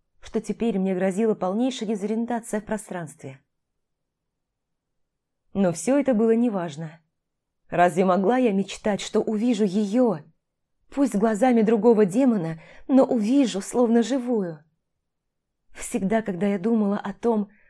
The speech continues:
какой была моя настоящая мать, я представляла себе кого-то с такими же белыми волосами, как и у меня.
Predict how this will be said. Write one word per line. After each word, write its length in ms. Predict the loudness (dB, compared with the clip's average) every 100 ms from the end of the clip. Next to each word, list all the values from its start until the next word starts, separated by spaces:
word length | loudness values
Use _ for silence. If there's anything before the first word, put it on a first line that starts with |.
| -14
какой 420 | -8 -6 0 2
была 260 | 2 2 0
моя 240 | 0 -2
настоящая 680 | -4 -6 -6 -4 -6 -6 -10
мать, 420 | -8 -10 -12 -18 _ _ _ _ _ _ -10
я 160 | -4 -4
представляла 580 | -4 -6 -6 -4 -4
себе 240 | -6 -6 -8
кого-то 400 | -6 -4 -4 -6
с 80 | -8
такими 360 | -6 -2 -2
же 140 | -2 -2
белыми 380 | -2 0 -2
волосами, 640 | -4 -6 -10 -8 -6 -6 -8
как 280 | -8 -8 -6
и 20 |
у 80 | -8
меня. 460 | -8 -10 -14 -16